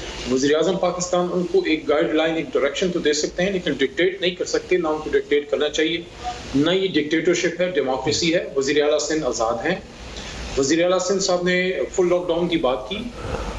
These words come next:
अ, वज़ीर आज़म पाकिस्तान ने उनको कहा कि हमारी राय ये है कि आप फुल lockdown ना करें, हम नहीं करना चाहते, partial करना चाहते हैं,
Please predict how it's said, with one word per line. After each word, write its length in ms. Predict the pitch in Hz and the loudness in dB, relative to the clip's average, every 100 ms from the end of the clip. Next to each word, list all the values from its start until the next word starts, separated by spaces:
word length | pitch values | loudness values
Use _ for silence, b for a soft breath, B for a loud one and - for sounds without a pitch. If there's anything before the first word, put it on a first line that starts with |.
| - - | -10 -4
अ, 60 | 127 | 0
वज़ीर 400 | 131 127 143 175 | 2 2 2 2
आज़म 160 | 180 208 | 2 2
पाकिस्तान 580 | 190 190 180 190 190 | 0 -2 -2 -2 0
ने 80 | 190 | 0
उनको 220 | 180 170 | 0 0
कहा 360 | 139 143 165 175 | -2 0 0 0
कि 80 | 160 | -2
हमारी 300 | 143 143 175 | 0 2 2
राय 220 | 151 151 | 2 2
ये 180 | 151 147 | 2 0
है 80 | 165 | 0
कि 140 | 160 | 0
आप 60 | 147 | -2
फुल 220 | - 196 | 2 2
lockdown 400 | 165 151 147 143 | 2 2 0 0
ना 120 | 139 | -2
करें, 300 | 139 156 175 190 | 0 0 0 0
हम 220 | 190 - - 135 | -2 -4 -4 -2
नहीं 140 | 160 | 0
करना 220 | 139 123 | 0 0
चाहते, 300 | 120 117 170 | 0 0 0
partial 380 | 165 156 156 175 | 0 0 0 -2
करना 200 | 156 139 | -2 -2
चाहते 320 | - 151 | 0 0
हैं, 80 | 147 | 0